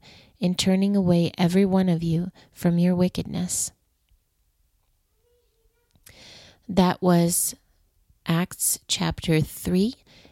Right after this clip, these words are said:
and it concludes this episode's readings. If you are reading through the Apostles twice this year, you'll be reading Hebrews eleven,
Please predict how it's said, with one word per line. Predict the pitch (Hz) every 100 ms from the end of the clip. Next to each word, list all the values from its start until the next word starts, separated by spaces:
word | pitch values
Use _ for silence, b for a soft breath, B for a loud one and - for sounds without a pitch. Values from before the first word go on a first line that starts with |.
| b
and | 175 170
it | 170
concludes | - 170 165 - 175 180 - - -
this | 175 -
episode's | 165 - 170 165 165 -
readings. | 165 180 233 277 - - _ _ _ _ _ B B B B B _
If | 202 -
you | 214 214
are | 214
reading | 202 196 196 185 185 - _
through | - 180 175
the | 175 175 170
Apostles | - 175 170 175 175
twice | - 180 175 175
this | - 175 -
year, | 175 180 196 B B B B
you'll | 185
be | 185 196
reading | 185 180 180 - - _
Hebrews | - 185 190 196 196 208 - -
eleven, | 175 170 170 175 196